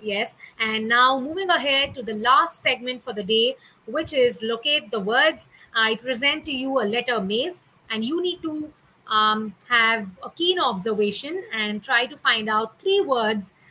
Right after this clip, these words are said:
that are hidden in this letter maze. And let me tell you, all these words could be written horizontally, vertically, or even diagonally. Yes. So here is the letter maze.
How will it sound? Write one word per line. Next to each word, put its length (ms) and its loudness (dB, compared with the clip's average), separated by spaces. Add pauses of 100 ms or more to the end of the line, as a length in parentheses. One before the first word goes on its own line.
that 140 -6
are 200 4
hidden 340 -4
in 100 -2
this 220 -4
letter 240 -2
maze. 360 -2 (520)
And 300 0
let 140 -4
me 80 -8
tell 160 -2
you, 200 2
all 200 2
these 260 0
words 400 0
could 180 -6
be 140 -4
written 340 0
horizontally, 960 -4
vertically, 680 -4
or 180 -6
even 300 -4
diagonally. 400 0 (240)
Yes. 260 -8 (320)
So 220 0
here 360 6
is 220 2
the 140 -4
letter 340 0
maze. 640 -4